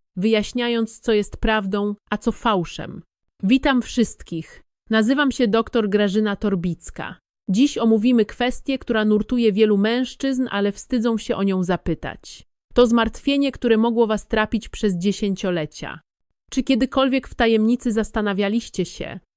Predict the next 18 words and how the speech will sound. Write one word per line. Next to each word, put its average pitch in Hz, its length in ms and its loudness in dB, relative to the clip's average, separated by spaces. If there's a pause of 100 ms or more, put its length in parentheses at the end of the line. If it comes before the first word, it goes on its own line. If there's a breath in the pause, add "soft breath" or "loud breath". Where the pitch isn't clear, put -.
(200)
czy 240 120 -4
kiedykolwiek 226 640 2
w - 20 -2
życiu 233 320 -2
będę 220 260 0
miał 214 180 0
szansę 226 440 -2
być 196 200 -2
silny 233 480 2
i 202 80 -6
potężny? 175 720 -2 (1040)
Czy 233 120 2
mogę 254 240 4
jeszcze 247 300 2
trochę 233 280 2
zwiększyć 226 540 0
swoją 208 320 0
długość? 190 720 -6